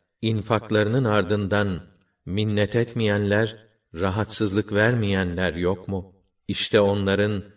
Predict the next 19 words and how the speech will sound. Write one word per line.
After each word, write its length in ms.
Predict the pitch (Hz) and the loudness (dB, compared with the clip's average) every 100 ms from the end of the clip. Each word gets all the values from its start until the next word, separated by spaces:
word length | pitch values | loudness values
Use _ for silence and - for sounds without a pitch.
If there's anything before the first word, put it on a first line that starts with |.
| _ _ _ | _ _ _
Rableri 640 | 73 80 101 98 92 98 117 | -6 0 2 2 2 2 2
katında 520 | 110 - 104 95 95 | 0 0 -4 0 0
mükafatları 1000 | 87 87 95 87 90 87 92 85 92 92 | -2 -2 -2 -2 -2 -6 -4 -4 -2 -2
vardır. 480 | 78 69 67 - - _ _ _ | -4 -4 -6 -8 -16 _ _ _
Onlara 480 | 104 104 101 98 90 | -4 0 2 2 0
hiçbir 520 | 78 92 - - 143 | -2 -8 -6 0 2
endişe 480 | 104 101 90 - 90 | 2 2 -2 -2 -2
yoktur 580 | 85 85 - 78 69 - _ _ _ | 0 -2 -4 -8 -8 -14 _ _ _
ve 100 | 95 | 0
onlar 640 | 87 98 98 92 104 104 - - _ _ | 0 0 0 0 0 0 -8 -20 _ _
asla 480 | 123 127 - 95 92 | -2 -2 -2 -2 0
üzülmeyeceklerdir. 1400 | 80 85 95 98 78 73 78 78 76 76 71 62 64 - _ _ _ | -2 -2 -2 -2 -4 -6 -6 -6 -6 -6 -4 -6 -10 -14 _ _ _
Bir 400 | 92 139 151 - | -2 2 2 -2
tatlı 380 | 113 104 110 110 | -4 -2 -2 -2
söz, 440 | - 92 87 - - _ _ _ | 2 2 0 -6 -14 _ _ _
bir 340 | 95 117 131 135 | -4 0 0 -4
kusur 400 | 98 - 113 98 | -8 0 0 2
bağışlama, 840 | 90 87 - 92 82 85 90 - _ _ _ | 0 0 -4 -4 -2 -2 -4 -10 _ _ _
peşinden 800 | 104 98 120 110 113 117 104 - | -2 0 0 2 2 2 -2 -8